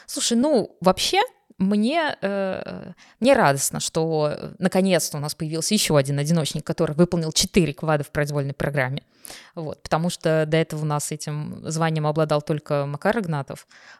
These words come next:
а теперь вот и Евгений Семененко, и у него наконец-то получился четверной Ридбергер.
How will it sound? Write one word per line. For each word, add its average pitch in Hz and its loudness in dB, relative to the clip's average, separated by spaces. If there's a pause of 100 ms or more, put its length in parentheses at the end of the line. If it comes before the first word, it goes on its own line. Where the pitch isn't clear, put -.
а 160 -2
теперь 202 2
вот 180 -2
и 208 2
Евгений 151 0
Семененко, 156 0
и 160 0
у 151 -2
него 165 0
наконец-то 151 -6
получился 151 -4
четверной 151 0
Ридбергер. 220 0